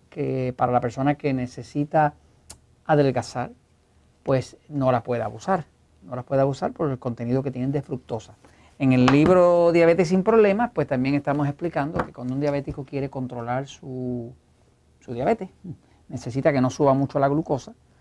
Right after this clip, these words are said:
y las frutas, pues, eh, pueden subir la glucosa bastante rápido, sobre todo si son frutas dulces, del tipo de fruta tropical, ¿no? Pero voy a hablar un poquitito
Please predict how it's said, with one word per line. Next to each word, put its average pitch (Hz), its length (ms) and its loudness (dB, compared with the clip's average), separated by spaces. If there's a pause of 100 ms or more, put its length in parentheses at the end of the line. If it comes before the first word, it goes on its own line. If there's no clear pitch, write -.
(260)
y 170 160 2
las 196 160 2
frutas, 165 480 -4
pues, 123 380 -12
eh, 131 400 -6 (240)
pueden 139 320 0 (420)
subir 143 340 -6
la 127 100 2
glucosa 135 380 -6
bastante 123 520 -8
rápido, 139 340 -8
sobre 120 240 -12
todo 123 160 -6
si 135 140 -16
son 131 160 -8
frutas 131 340 -6
dulces, 131 640 2 (260)
del 127 140 -10
tipo 135 240 -2
de 127 80 -2
fruta 131 380 -6 (180)
tropical, 107 640 -12
¿no? 185 140 -16 (320)
Pero 156 160 6
voy 185 180 6
a 226 80 6
hablar 214 220 6
un 208 80 2
poquitito 185 600 0